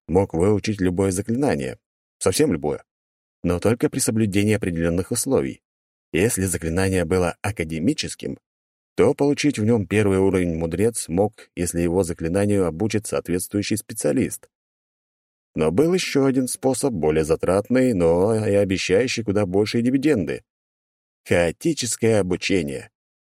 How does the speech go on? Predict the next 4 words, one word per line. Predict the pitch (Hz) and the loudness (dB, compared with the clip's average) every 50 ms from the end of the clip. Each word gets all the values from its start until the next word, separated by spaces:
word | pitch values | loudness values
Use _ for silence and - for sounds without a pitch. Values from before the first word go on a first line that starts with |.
| _ _ _ | _ _ _
Став | - - - - 73 78 78 - | -14 -6 -2 0 2 2 0 -2
свидетелем | - 80 80 78 87 87 - 80 85 82 80 - | -4 -6 -2 -2 -2 -2 0 0 -2 -2 -2 -2
какого-либо | - 85 - - 90 87 85 85 85 85 78 80 | -2 -2 0 0 0 2 2 2 0 0 0 -2
события, | - - 71 76 80 110 123 - 73 71 65 58 | -2 -4 -4 -4 -2 -4 -2 -2 -2 -4 -4 -6